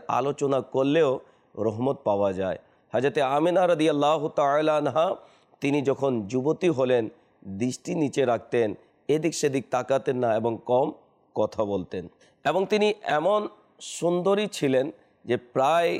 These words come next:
ঘর থেকে বিয়ের প্র-, প্রস্তাব আসতো, কিন্তু তার বাবা যান সেটি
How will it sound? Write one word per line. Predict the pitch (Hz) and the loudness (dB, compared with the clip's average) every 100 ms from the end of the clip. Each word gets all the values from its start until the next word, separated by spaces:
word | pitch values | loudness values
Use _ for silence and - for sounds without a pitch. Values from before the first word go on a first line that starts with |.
| - 101 | -8 -12
ঘর | 90 127 160 | -4 -2 -2
থেকে | - 139 131 120 - _ _ - | -2 -2 0 -2 -4 _ _ -18
বিয়ের | 90 90 123 135 196 180 | -14 -8 -2 2 0 -2
প্র-, | - 147 _ | -12 -14 _
প্রস্তাব | - 139 131 147 143 | -2 -2 0 -2 0
আসতো, | 127 - - 117 107 - _ _ - | 0 -2 -2 -2 -2 -8 _ _ -4
কিন্তু | 135 120 127 113 - _ - | -2 0 0 0 -6 _ -2
তার | 113 110 | 0 0
বাবা | 101 107 113 127 | 0 0 2 2
যান | 113 110 101 _ _ _ _ | 2 0 -2 _ _ _ _
সেটি | - 120 113 123 110 | -6 -4 0 2 0